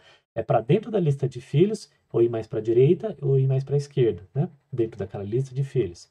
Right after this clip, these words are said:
Então, basicamente, aqui eu vou usar o zíper de listas que está contido ali dentro. Então, ah, eu pego o Rose Tree, o Rose Tree Zipper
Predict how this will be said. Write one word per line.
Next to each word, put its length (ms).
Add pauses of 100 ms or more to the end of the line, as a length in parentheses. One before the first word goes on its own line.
(500)
Então, 120
basicamente, 460
aqui 180
eu 140
vou 200
usar 220
o 100
zíper 320
de 120
listas 320
que 80
está 180
contido 400
ali 120
dentro. 360 (480)
Então, 280 (260)
ah, 720
eu 120
pego 300
o 60
Rose 140
Tree, 480 (320)
o 200
Rose 180
Tree 160
Zipper 480